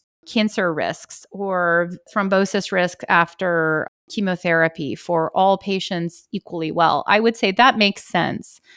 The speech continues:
People have different physiologies, there are different kinds of cancers, people have different sensitivities to these chemotherapy drugs.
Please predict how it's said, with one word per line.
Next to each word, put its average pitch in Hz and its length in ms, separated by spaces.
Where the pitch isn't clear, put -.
People 269 320
have 180 320
different 175 440
physiologies, 233 800
there 175 100
are 165 40
different 165 320
kinds - 180
of 190 80
cancers, 226 600
people 185 280
have 165 160
different 156 440
sensitivities 220 800
to 170 240
these 160 180
chemotherapy 214 640
drugs. 180 400